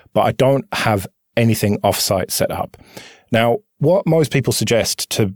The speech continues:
people like me who've got about two terabytes of data is just set up a Raspberry Pi with, uh, an external hard drive in someone's house, someone that you trust, and just leave it alone. You know, s-, sync it all up first, then take it over to their house, plug it in,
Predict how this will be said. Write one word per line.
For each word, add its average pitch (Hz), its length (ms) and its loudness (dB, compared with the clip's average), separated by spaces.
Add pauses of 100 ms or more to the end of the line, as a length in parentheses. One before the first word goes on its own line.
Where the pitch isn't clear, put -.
(100)
people 196 280 0
like - 220 0
me 95 220 0
who've 107 180 0
got 104 180 2
about 113 540 -2
two 110 460 0
terabytes 113 560 0
of 101 80 -6
data 104 440 0 (640)
is 110 340 0 (140)
just 104 240 0
set - 140 0
up - 100 -4
a 143 40 0
Raspberry 127 300 0
Pi 101 440 2 (140)
with, 101 420 0 (200)
uh, - 40 -2
an 104 340 0
external 117 360 0
hard 101 200 0
drive 98 380 0
in 123 160 2
someone's 107 480 0
house, 101 320 0
someone 110 260 0
that 104 100 -2
you 98 60 -2
trust, - 480 -2 (460)
and 101 160 2
just 95 180 -2
leave 107 160 2
it - 80 0
alone. 98 420 0
You 104 100 -2
know, 98 80 2
s-, - 300 -2
sync 151 220 0
it 208 80 -2
all 113 180 2
up 113 140 -2
first, 107 420 0 (360)
then 107 260 2
take - 220 0
it - 60 0
over 98 120 0
to - 120 -6
their 95 140 2
house, 95 280 0
plug 107 200 0
it 104 80 -4
in, 92 280 0